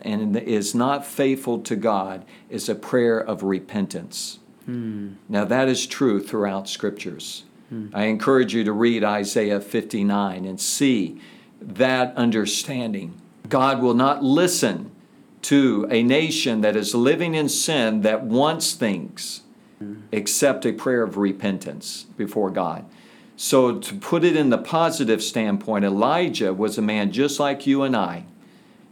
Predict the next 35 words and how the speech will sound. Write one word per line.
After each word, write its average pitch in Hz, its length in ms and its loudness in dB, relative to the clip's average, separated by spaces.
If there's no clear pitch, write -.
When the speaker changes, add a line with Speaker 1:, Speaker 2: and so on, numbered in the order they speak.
Speaker 1:
dealt 127 300 4
with 107 160 0
the 107 80 -2
same 147 400 0
struggles, 127 880 0
the 104 100 -4
same 143 460 2
things 117 460 2
that 110 180 2
we 120 160 4
go 117 240 4
through, 110 320 0
he 127 200 2
dealt 104 300 2
with, 98 300 0
but 110 160 2
he 131 240 2
was 117 260 2
a 110 60 4
man 117 480 2
that 104 160 2
was 98 200 -4
living 127 420 0
for 123 180 -2
God. 87 420 -2
And 110 240 0
when 110 220 4
he 180 400 0
prayed, 117 640 0
it 107 220 0
touched 147 400 -2
the 123 120 0
heart 127 260 0
of 101 160 -6
God. 90 380 -2